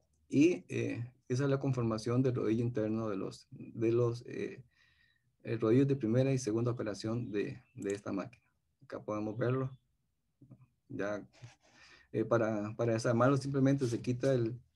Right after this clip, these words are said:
el, el seguro, se quita la tapa, obviamente se quita el tornillo de acá, y una vez que quite el tornillo, eh, puede bajar ya, eh,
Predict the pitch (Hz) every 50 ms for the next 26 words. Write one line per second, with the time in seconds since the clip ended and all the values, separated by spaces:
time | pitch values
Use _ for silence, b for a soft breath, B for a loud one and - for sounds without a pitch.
0 | _ - - 113 107 107 107 107 110 110 - - _ _ _ - _ - - -
1 | 113 113 - 131 117 139 165 175 202 202 B B B B B B - - 135 123
2 | - 123 131 127 143 139 - 151 151 147 - 208 208 - - _ _ _ _ _
3 | - 110 120 127 127 123 135 139 127 120 127 117 - 117 123 127 135 135 156 143
4 | 147 147 151 160 165 165 165 156 151 139 - 156 180 208 196 - b b b b
5 | b b b 127 123 135 143 151 143 143 - 117 127 131 123 147 143 131 123 -
6 | 135 127 120 123 123 131 131 139 143 147 160 175 180 - _ _ - - 113 110
7 | - - - 117 117 127 131 123 120 117 120 120 120 123 120 120 123 123 117 110
8 | 113 113 - - 117 113 - 113 - -